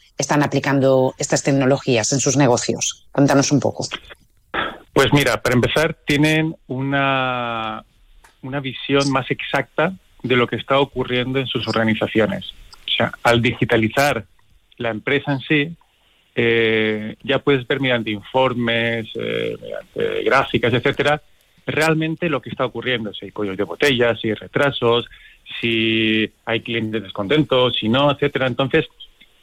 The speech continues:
Speaker 2: eh, sabes exactamente qué está ocurriendo. Gracias a eso, lo que te permite es tomar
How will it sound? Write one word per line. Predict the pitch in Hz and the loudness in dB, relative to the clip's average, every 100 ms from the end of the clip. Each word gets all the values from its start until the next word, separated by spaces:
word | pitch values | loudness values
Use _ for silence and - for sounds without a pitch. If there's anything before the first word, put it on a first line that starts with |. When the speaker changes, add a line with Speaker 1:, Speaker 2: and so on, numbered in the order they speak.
| _ | _
Speaker 2:
eh, | 127 123 123 123 - | -2 0 0 -2 -2
sabes | 160 160 | 2 2
exactamente | 151 151 - 139 139 139 151 - - | 2 -2 -2 2 2 2 0 -2 -2
qué | 147 156 | 0 0
está | - 135 | 0 0
ocurriendo. | 127 - 113 117 107 98 - - | 0 -2 -2 -2 -2 -8 -12 -8
Gracias | 110 131 127 - | -2 -2 -2 0
a | 135 | 2
eso, | 143 127 156 - _ - - _ _ _ _ | 2 0 -2 -6 _ -20 -20 _ _ _ _
lo | 123 120 | -4 -2
que | 117 | -2
te | 127 | -2
permite | - 120 127 127 135 139 | -2 2 2 2 2 2
es | 139 - | -2 -4
tomar | 127 123 131 139 | -2 0 0 -2